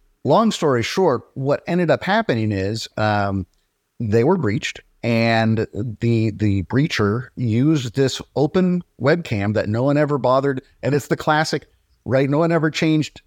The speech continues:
the admin credentials from admin and password, right? So once they got their hooks into that webcam, then they were able to lo-, move laterally throughout the network, find other systems that they could exploit. And, and as Matei pointed out earlier,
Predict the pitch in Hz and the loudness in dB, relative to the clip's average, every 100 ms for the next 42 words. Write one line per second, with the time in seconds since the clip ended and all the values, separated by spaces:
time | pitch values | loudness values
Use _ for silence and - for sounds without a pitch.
0 | - 117 131 127 123 123 127 131 131 127 | -10 -2 2 2 2 2 2 2 2 -2
1 | - 123 123 143 117 120 110 107 120 117 | 0 2 2 0 0 0 0 0 -2 -2
2 | 117 117 110 - 107 110 101 85 - _ | 0 0 0 -2 -4 -2 -4 -4 -8 _
3 | - 110 120 131 135 123 117 - _ _ | -2 0 0 0 2 2 2 -6 _ _
4 | _ _ 98 117 165 208 180 160 151 160 | _ _ -4 0 0 2 0 0 2 2
5 | 135 - 165 - 143 127 113 104 110 247 | 0 0 -4 -4 -2 0 0 0 2 2
6 | 208 - 95 95 104 _ _ _ 98 101 | 0 -6 -4 -2 -4 _ _ _ -4 0
7 | 147 165 151 - 135 135 113 127 131 135 | 2 4 2 2 0 0 -2 -2 0 -2
8 | 123 135 143 110 92 107 139 160 202 - | -2 0 0 0 2 2 0 0 0 -4
9 | _ - 156 - 170 120 113 - _ _ | _ -2 -2 0 -2 -2 -4 -8 _ _
10 | _ - 120 123 135 143 - 123 - 123 | _ -2 0 2 2 0 -2 -4 -2 0
11 | 120 120 117 107 101 - 98 113 - _ | 0 0 0 0 0 -2 -2 -2 -4 _
12 | _ _ 113 117 113 123 120 107 - 110 | _ _ 0 0 2 0 0 -2 0 0
13 | 110 117 135 123 131 120 113 107 117 147 | 2 0 0 0 0 2 2 2 2 2
14 | 117 | 0